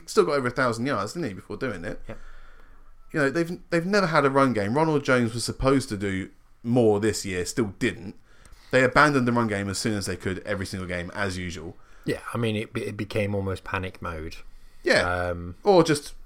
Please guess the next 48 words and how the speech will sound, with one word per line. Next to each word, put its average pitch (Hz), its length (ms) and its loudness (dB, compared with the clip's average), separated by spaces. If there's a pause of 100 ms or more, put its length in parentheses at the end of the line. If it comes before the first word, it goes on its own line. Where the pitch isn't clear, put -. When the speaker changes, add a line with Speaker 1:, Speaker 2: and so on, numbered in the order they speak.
(280)
Speaker 1:
don't 107 160 -4
give 117 120 -2
a 113 40 -2
shit - 240 -2
mode. 87 260 -8 (560)
I 147 40 2
mean, 165 380 6
<laughs> - 100 -20
when 208 160 4
we 208 80 4
saw 170 320 6
them, 95 340 -4 (220)
what 165 180 4
I 160 60 4
saw 135 240 4
of 104 100 2
him 107 220 -2
was 107 160 -2
he 131 100 0
was 120 140 2
always 147 320 4
going 117 260 0
for 110 140 -4
his 107 100 -2
number 117 240 0
one 101 300 0
target. 95 400 -2
He 104 100 -8
was 101 160 -2
not 123 440 0
going 113 260 0
through 107 160 -2
progressions. 90 640 -6 (540)
He 98 80 -8
was 92 160 -6
aiming 160 300 2
for 139 140 2
his 131 140 4
receiver. 104 400 0
Speaker 2:
Doesn't 185 180 2
have - 460 -6
progressions. 78 800 -10
Speaker 1:
There's 175 140 0
no 220 160 2
progression. 165 540 0 (180)
Speaker 2:
No. 113 120 -6
Speaker 1:
It's - 120 -4
just, - 380 0